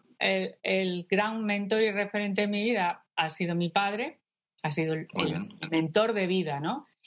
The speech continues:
Speaker 1: En el sentido
Speaker 2: Ujú.
Speaker 1: que me ha enseñado, em, a ser la persona que soy y sobre todo, bueno, a, a, yo diría que lo que m-, más me transmitió a mí mi padre fue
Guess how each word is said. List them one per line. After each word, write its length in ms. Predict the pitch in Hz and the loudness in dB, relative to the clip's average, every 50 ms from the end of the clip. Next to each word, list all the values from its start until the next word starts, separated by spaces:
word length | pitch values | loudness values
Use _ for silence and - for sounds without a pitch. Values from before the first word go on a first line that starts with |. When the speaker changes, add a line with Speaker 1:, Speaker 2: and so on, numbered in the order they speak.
| - - _ _ - | -20 -20 _ _ -2
Speaker 1:
En 160 | 214 196 185 | 0 2 2
el 140 | 185 180 160 | 2 2 0
sentido 420 | - 185 180 175 185 180 170 180 185 | 0 0 0 2 2 2 2 2 0
Speaker 2:
Ujú. 60 | - | 0
Speaker 1:
que 100 | - 196 | 0 0
me 220 | 190 190 185 185 185 | 2 4 4 4 4
ha 120 | 180 180 | 2 0
enseñado, 880 | 180 170 - - 208 196 196 190 190 190 185 190 196 208 214 233 247 - - | -2 -2 -2 -2 0 2 2 2 2 2 2 2 2 2 0 0 -2 -4 -2
em, 500 | - 196 190 180 170 165 165 160 160 - - _ _ _ - | 0 2 2 2 2 2 0 -2 -4 -8 -12 _ _ _ 2
a 140 | 196 185 | 2 2
ser 220 | 175 - 247 240 208 | 2 2 0 0 2
la 100 | 190 170 156 | 0 0 -2
persona 320 | 170 156 - 185 190 196 | -2 -2 0 0 2 2
que 100 | 196 220 | 0 0
soy 400 | 202 - 269 269 277 311 330 - _ _ _ _ _ _ _ _ _ _ _ | 0 0 2 2 2 0 -2 -6 _ _ _ _ _ _ _ _ _ _ _
y 140 | - 233 202 | 2 2 2
sobre 320 | 196 - 214 202 202 202 | 4 4 2 2 2 0
todo, 280 | 190 214 202 202 220 254 | 0 0 2 2 2 2
bueno, 340 | 247 226 214 240 269 277 - - | 2 0 0 0 -2 -2 -4 -2
a, 280 | - 202 196 190 190 185 190 185 - _ _ _ _ _ | -2 0 2 2 0 0 -2 -6 -8 _ _ _ _ _
a, 240 | - - 208 208 208 196 - | -2 0 0 0 0 -2 -4
yo 160 | 202 196 254 | -2 -2 0
diría 380 | 254 247 302 302 311 311 302 302 | 2 2 2 2 2 0 -4 -4
que 280 | - 277 262 247 247 240 | -2 -2 0 0 0 0
lo 260 | 233 233 220 214 - | 0 0 -2 -2 0
que 140 | - 208 202 | 0 2 2
m-, 320 | 208 208 208 202 208 220 - _ _ _ _ _ _ _ _ - | 2 2 0 -2 -4 -6 -8 _ _ _ _ _ _ _ _ -4
más 360 | - 208 208 233 254 247 277 | 0 2 2 2 2 0 0
me 100 | 285 294 | 0 0
transmitió 520 | 285 277 277 269 269 269 269 247 262 254 254 | 0 -2 -6 -6 -6 -6 -6 -4 -2 0 0
a 20 | |
mí 140 | 247 247 240 | 0 0 0
mi 160 | 240 233 226 | -2 -2 -2
padre 420 | 226 - 262 269 269 254 254 262 | 0 0 0 2 0 0 -4 -6
fue 460 | 240 - - 233 220 190 175 156 - | -8 -4 0 0 2 2 0 -2 -6